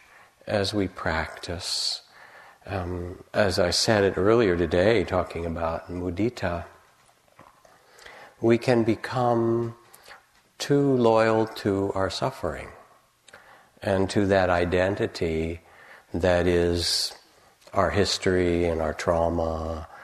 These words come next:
um, and the repetitive patterns that we notice, um, and so forth, or the unworthiness. Um,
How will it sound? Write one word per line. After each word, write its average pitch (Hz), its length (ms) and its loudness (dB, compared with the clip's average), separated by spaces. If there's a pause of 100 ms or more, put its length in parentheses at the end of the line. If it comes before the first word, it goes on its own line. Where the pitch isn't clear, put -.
(260)
um, 78 540 -4 (200)
and 85 180 -2
the 82 120 0
repetitive 85 640 0
patterns 92 720 2
that 92 140 0
we 90 140 -2
notice, 82 800 0 (640)
um, 82 680 -4 (460)
and 92 180 2
so 101 220 2
forth, 90 580 0
or 87 140 2
the 87 140 2
unworthiness. 90 1200 0 (800)
Um, 85 600 -8